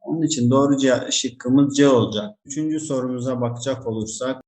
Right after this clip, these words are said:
"Read the text and answer the question." Teksti oku ve soruyu cevapla. "According to information, which of the following is correct?"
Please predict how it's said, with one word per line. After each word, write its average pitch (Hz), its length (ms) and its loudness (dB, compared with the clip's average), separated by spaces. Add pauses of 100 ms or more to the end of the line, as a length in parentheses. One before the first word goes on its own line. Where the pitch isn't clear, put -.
"Read 156 340 -4
the 139 140 -4
text 135 400 -2
and 131 180 -2
answer 131 460 -4
the 123 160 -8
question." 117 500 -6
Teksti 151 380 -2
oku 131 420 0
ve 131 140 2
soruyu 120 400 0
cevapla. 113 480 -6 (220)
"According 156 440 6
to 143 80 2
information, 127 880 4
which 151 180 2
of 127 180 0
the - 120 -20
following 127 420 2
is 123 420 -2
correct?" 110 340 -2